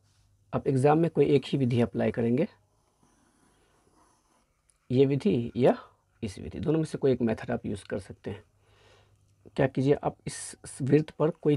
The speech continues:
तीन बिंदु ले लीजिए, कहीं पर भी कोई तीन बिंदु ले लीजिए। तीनों बिंदु को आपस में आप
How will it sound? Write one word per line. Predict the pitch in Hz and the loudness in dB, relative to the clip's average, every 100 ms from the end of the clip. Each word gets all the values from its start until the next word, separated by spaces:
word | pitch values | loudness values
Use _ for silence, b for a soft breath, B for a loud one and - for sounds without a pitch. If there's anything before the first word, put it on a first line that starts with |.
| - - | -2 -2
तीन | 147 127 | 2 4
बिंदु | 117 117 | 4 2
ले | 113 107 | 0 -2
लीजिए, | 104 120 | -4 -6
कहीं | - 165 190 | -4 -2 -2
पर | 139 | -2
भी | 131 240 - _ _ _ - | -2 -2 -4 _ _ _ -4
कोई | 127 120 _ | -2 -2 _
तीन | 147 196 240 _ _ _ | 0 0 0 _ _ _
बिंदु | 107 110 104 117 | -4 -4 -4 -4
ले | 104 | -6
लीजिए। | 95 - - - b b b b _ | -8 -10 -12 -18 b b b b _
तीनों | 180 180 156 | 2 2 4
बिंदु | 139 127 131 | 2 2 0
को | 135 | 0
आपस | 123 - - | -2 -4 -6
में | 123 | -2
आप | 135 | 0